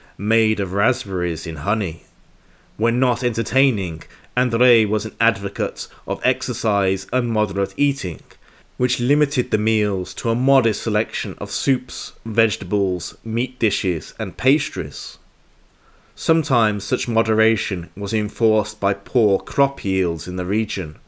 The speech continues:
although, unlike their peasants, the family had money enough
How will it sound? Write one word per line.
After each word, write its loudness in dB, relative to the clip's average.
although, 6
unlike 2
their 2
peasants, -2
the -4
family 2
had 0
money 2
enough -2